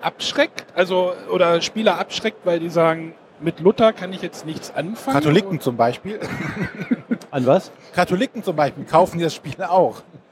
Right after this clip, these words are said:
Speaker 3: Aber sicherlich kaufen Katholiken das Spiel. Es werden wahrscheinlich die kirchennahen, die kirchenfernen und die kirchendesinteressierten kaufen. Also, ähm, das ist aber, wenn ich Star Wars spiele, ach, äh, Entschuldigung, ich wollte keinen Namen nennen.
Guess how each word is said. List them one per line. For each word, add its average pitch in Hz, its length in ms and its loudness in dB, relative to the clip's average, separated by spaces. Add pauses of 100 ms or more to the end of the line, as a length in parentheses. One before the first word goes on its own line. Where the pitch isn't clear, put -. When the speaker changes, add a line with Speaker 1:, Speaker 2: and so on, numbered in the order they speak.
(540)
Speaker 3:
Aber 147 260 4
sicherlich 139 720 2
kaufen 143 340 6
Katholiken 156 540 0
das 135 200 2
Spiel. 135 320 -4
Es 120 180 2
werden 131 340 2 (260)
wahrscheinlich 131 520 4
die 113 340 -2 (380)
kirchennahen, 147 760 2
die 127 80 0
kirchenfernen 139 920 -2 (240)
und 139 100 -6
die 127 80 0
kirchendesinteressierten 127 1300 -2
kaufen. 117 440 2
Also, 117 460 4 (640)
ähm, 113 420 4 (540)
das 143 140 0
ist 175 200 -4
aber, 131 280 6
wenn 139 140 2
ich 131 100 0 (260)
Star 143 380 2
Wars 143 420 0
spiele, 147 340 -2
ach, - 220 -2
äh, 131 140 2
Entschuldigung, 123 560 0
ich 95 80 -8
wollte 120 160 0
keinen 120 200 -4
Namen 113 200 0
nennen. 92 180 -4